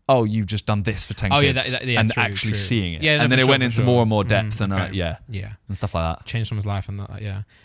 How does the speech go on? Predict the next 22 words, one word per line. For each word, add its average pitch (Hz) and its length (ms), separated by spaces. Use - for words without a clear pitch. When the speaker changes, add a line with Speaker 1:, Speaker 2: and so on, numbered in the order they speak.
Speaker 2:
Uh, 127 60
by 139 100
the 156 40
way, 151 100
John, 123 360
as 120 120
well, 117 320
we, 131 200
in 135 160
the 135 80
Ginge 131 320
podcast, - 580
uh, 110 300
we 117 260
brought 113 280
up 123 100
the 120 100
question 117 260
about 104 160
him, 110 340
him 110 380
wanting 113 220